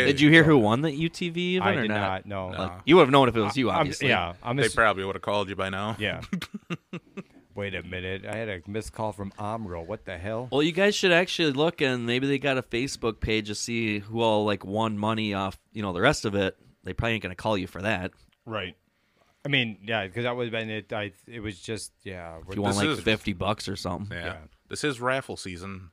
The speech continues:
Speaker 3: Fucking every bar I go to, there's, like,
Speaker 1: Yeah, the whole
Speaker 3: ten
Speaker 1: bar.
Speaker 3: different <laughs> raffles going on because, like, the snowmobile clubs, ice fishing derbies across everywhere, and usually this is the time of year people do the game feeds.
Speaker 2: Yep.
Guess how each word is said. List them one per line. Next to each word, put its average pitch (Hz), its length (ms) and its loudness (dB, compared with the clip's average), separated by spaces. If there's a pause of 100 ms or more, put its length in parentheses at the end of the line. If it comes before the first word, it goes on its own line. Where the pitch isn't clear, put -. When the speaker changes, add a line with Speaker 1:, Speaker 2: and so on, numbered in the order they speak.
(140)
Speaker 3:
Fucking 98 420 -8
every 113 200 0
bar 113 200 6
I 107 60 2
go 110 180 2
to, 101 240 -6
there's, 90 220 -6
like, 92 320 -10 (380)
Speaker 1:
Yeah, 135 240 0
the 127 80 4
whole 139 200 6
Speaker 3:
ten 147 220 6
Speaker 1:
bar. 127 120 6
Speaker 3:
different 123 360 4
<laughs> - 20 -8
raffles 110 600 4
going 104 260 0
on 107 360 0
because, 92 300 -6
like, 95 180 -4
the 95 60 -8
snowmobile 117 540 0
clubs, 113 480 0
ice 113 260 -4
fishing 117 280 -8
derbies 110 320 -4
across 107 600 -6 (440)
everywhere, 113 640 4
and 104 560 -4 (560)
usually 110 300 -2
this 104 200 -2
is 107 80 -10
the 98 60 -10
time 107 260 -2
of 104 60 -4
year 104 180 -2
people 101 340 -8
do 107 240 -2
the 92 420 -4
game 107 300 -4
feeds. 127 580 -10 (100)
Speaker 2:
Yep. 113 220 -2